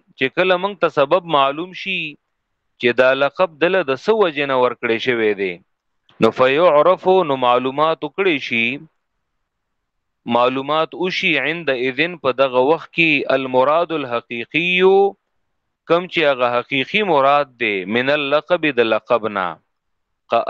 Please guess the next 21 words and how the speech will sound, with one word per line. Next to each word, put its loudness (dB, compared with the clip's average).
الذي، -2
هغه -2
لقب، 0
یخالف 2
فی -4
کثیر 0
من -2
الاحیان -2
معناه -2
الظاهر، 0
چې -2
مخالف 0
وي 0
د 4
هغې -6
ظاهري -2
معنا -2
په 2
ډیرو 4
اوقاتو 0
کې. -6